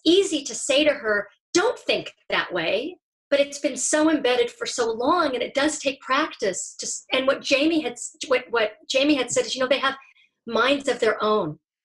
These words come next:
So no matter what you do, you can put all of your focus on achievement, and you can have a kid turn around and just go,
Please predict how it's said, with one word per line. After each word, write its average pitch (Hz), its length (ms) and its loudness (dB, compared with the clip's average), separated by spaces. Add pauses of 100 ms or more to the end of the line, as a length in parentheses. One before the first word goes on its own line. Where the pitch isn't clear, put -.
(680)
So 247 240 2
no 262 180 2
matter 269 320 0
what 294 220 0
you 311 140 4
do, 254 400 -2
you 294 120 2
can 277 280 -4
put 285 240 2 (260)
all 330 260 2
of - 140 -4
your 294 140 0
focus 294 440 0
on 240 120 -2
achievement, 220 760 0
and 220 100 -2
you 277 60 -6
can 285 140 2
have 254 100 0
a 247 60 -2
kid 269 280 -6
turn 262 140 -2
around 240 260 0
and 220 120 -4
just - 240 -6
go, 226 200 2